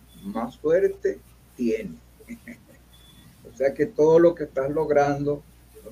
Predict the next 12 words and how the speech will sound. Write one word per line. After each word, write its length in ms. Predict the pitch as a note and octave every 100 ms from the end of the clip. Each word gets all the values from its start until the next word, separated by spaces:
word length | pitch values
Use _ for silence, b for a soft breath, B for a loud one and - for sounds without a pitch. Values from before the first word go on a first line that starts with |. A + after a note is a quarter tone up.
| -
solamente, 800 | C3 C#3+ C#3 C3+ B2 C#3 C3+
este, 420 | B2 - G#2 F#2 F2+
personalmente, 920 | - G2+ - A2+ C3 B2+ C3+ C#3 A#2+ -
sino 500 | - F2 G2 A#2 A#3+ - - _ - - - - - - - - _ _ -
ayudando 560 | C3+ B2+ B2+ C#3 D3
a 100 | C3+
tantas 340 | - D3+ C#3+ D#3
personas 480 | C#3 B2 A#2 A#2 C3+
en 100 | D3
el 120 | C#3+
mundo, 400 | F3+ G#3+ F#3 -
pues, 160 | -